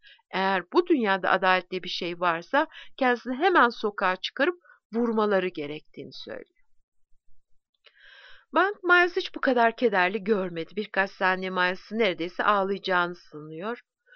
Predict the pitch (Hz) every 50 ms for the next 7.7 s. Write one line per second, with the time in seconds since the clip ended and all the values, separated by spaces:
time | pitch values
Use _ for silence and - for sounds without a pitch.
0 | _ _ _ - 247 247 247 - 208 240 - - 277 240 220 196 196 196 196 -
1 | - 254 247 - - 220 202 202 202 202 - 208 185 180 185 185 - 196 190 185
2 | 180 180 180 180 180 185 - - 180 175 175 - 196 208 196 - 175 165 196 240
3 | 247 - - - - - - - - - 247 254 - 247 214 214 208 - - 220
4 | - - 349 349 220 208 208 - - 226 233 - - - 427 - 427 403 - -
5 | - 294 269 - - 202 175 170 - - - - - _ _ _ _ _ _ _
6 | - _ - - - - - 233 208 190 190 240 302 - - 262 247 240 208 190
7 | - - 240 269 - - - 294 285 247 185 160 151